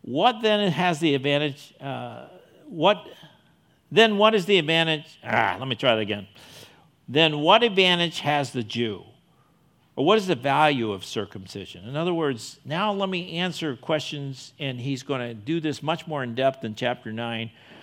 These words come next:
But let me answer some more questions that you guys are probably wondering about right now. If there, is there any advantage then to being a Jew? I mean, what was this circumcision all about? Much in every way. Okay, he's, I'm not throwing this away.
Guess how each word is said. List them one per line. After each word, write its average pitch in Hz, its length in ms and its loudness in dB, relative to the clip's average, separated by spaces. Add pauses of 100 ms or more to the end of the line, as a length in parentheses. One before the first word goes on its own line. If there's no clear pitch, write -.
(260)
But 135 100 -6
let 180 140 -2
me 202 140 0
answer 180 360 -2
some 123 200 -6
more 165 200 -2
questions 156 640 -4
that 120 220 -6
you 156 80 -2
guys 139 320 0
are 107 60 -8
probably 120 400 -6
wondering 113 420 -8
about 101 240 -10
right 98 160 -12
now. 98 220 -14
If 123 160 -10
there, 185 260 -2 (340)
is 156 160 -2
there 262 140 -4
any 214 180 -2
advantage 139 500 -4
then 170 200 -6
to 160 60 -6
being 127 360 -4
a 117 60 -10
Jew? 143 520 -8 (840)
I 139 120 -8
mean, 143 340 -6 (140)
what 202 200 0
was 214 160 0
this 170 160 -2
circumcision 147 720 -6
all 131 180 -4
about? 127 380 0
Much 277 380 0
in 285 100 -2
every 277 240 2
way. 247 560 2 (680)
Okay, 226 340 4
he's, 190 140 0
I'm 208 180 0
not 254 260 2
throwing 240 280 2
this 208 180 0
away. 180 640 2